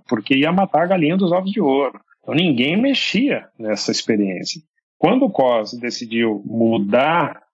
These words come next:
isso aí, ele levou essa experiência toda do software pra fazer uma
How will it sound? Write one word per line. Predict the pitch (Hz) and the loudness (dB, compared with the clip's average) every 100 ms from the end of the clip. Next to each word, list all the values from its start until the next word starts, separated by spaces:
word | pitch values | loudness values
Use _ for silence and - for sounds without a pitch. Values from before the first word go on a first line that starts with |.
| - | -12
isso | 104 - | -8 -6
aí, | 104 120 208 170 - | -4 -2 0 -2 -2
ele | 117 120 | 2 4
levou | 135 120 139 | 4 2 0
essa | 175 - | 0 -2
experiência | - 135 127 120 110 | 0 0 0 0 -4
toda | - 113 110 | -2 0 0
do | 104 180 | 2 0
software | - - 202 - - - _ - | 2 0 -2 -4 -16 -18 _ -4
pra | 165 | -2
fazer | 170 247 226 165 185 233 _ _ - | 0 2 2 2 0 -2 _ _ 0
uma | 170 196 202 208 202 190 180 165 151 131 120 117 | 2 4 2 2 2 2 2 2 0 0 0 -4